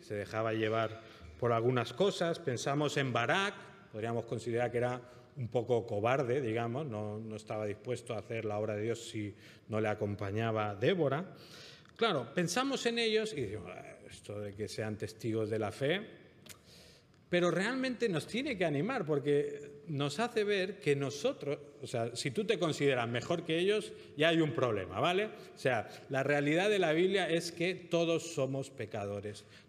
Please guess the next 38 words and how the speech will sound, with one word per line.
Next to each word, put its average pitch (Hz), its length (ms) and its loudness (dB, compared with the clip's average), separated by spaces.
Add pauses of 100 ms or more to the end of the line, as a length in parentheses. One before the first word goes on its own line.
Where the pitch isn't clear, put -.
todos 156 340 0
somos, 127 560 -4 (320)
eh, 113 720 -4 (180)
torpes, 120 600 -2
todos 156 340 0
fallamos 131 560 -6
a 131 80 -6
Dios 190 340 -8
una 151 220 -6
y 156 80 -2
otra 202 240 -6
vez. 233 300 -8 (640)
El 120 240 0
mensaje 120 640 0
bonito 160 500 -2
de 151 120 0
la 135 120 0
Biblia 127 380 -2
es, 135 380 -4 (240)
parte 117 300 -4
de 110 100 0
la 98 160 -6
salvación 104 680 -2
y 135 100 2
todo 143 180 2
lo 165 100 2
que 147 140 0
Dios 147 160 2
nos 151 180 -2
ha 180 80 2
dado, 151 300 2 (260)
es 143 140 -2
que - 100 -2
a 143 100 0
pesar 214 460 2
de 156 140 0
cómo 202 260 4
somos, 117 640 -2